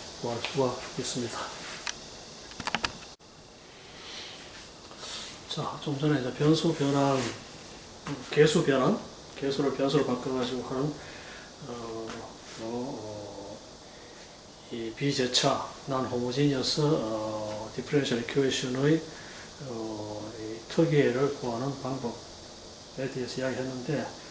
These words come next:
에, 몇 가지 예, 예를 한번 보도록 하겠습니다. 자, 이런, 이런 방정식이 있습니다.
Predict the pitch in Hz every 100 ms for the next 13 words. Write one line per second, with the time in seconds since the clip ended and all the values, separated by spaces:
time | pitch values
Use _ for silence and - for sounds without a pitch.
0 | - - - - - 120 113 113 113 131
1 | 147 147 131 123 139 147 151 156 - 139
2 | 151 156 123 123 123 135 - 113 - -
3 | - - 160 - - - - - - -
4 | - - - - - - - - - -
5 | - - - - - - - - - 165
6 | 131 143 143 139 127 123 - - - -
7 | - - - - - - - - - 135
8 | 127 123 123 131 - 113 - 92 110